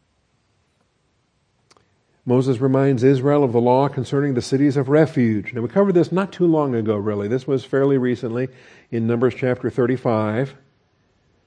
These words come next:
So it comes up here in this farewell message, verses one through thirteen. And again, you shall set aside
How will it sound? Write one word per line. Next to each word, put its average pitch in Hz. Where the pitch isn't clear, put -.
So 110
it 104
comes 113
up 123
here 117
in 113
this 110
farewell 117
message, 113
verses 113
one 110
through 123
thirteen. 123
And 131
again, 131
you 123
shall 117
set 131
aside 117